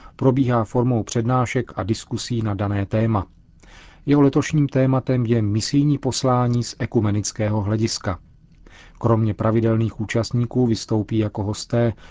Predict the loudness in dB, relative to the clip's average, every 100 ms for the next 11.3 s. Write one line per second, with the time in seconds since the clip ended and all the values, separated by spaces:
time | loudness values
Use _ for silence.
0 | -16 -4 0 0 2 0 -2 -2 0 2
1 | 2 2 0 -6 -4 -4 -4 -6 -4 -6
2 | -4 -6 -4 -2 -2 -2 -2 -2 -2 -6
3 | -4 -2 0 0 2 2 0 -4 -8 -6
4 | -2 -2 -2 -4 -2 -2 0 -2 -2 -6
5 | 0 0 0 -2 -4 -6 -20 -20 -20 -6
6 | -4 -2 0 0 -2 -4 -4 -2 0 -2
7 | -4 -8 -2 0 2 0 -4 -4 -2 -2
8 | 0 0 2 0 0 0 2 0 -4 -4
9 | -2 -4 -2 -2 0 0 2 0 -4 -20
10 | -6 -4 -2 -4 -2 0 0 -2 -4 -2
11 | -2 -2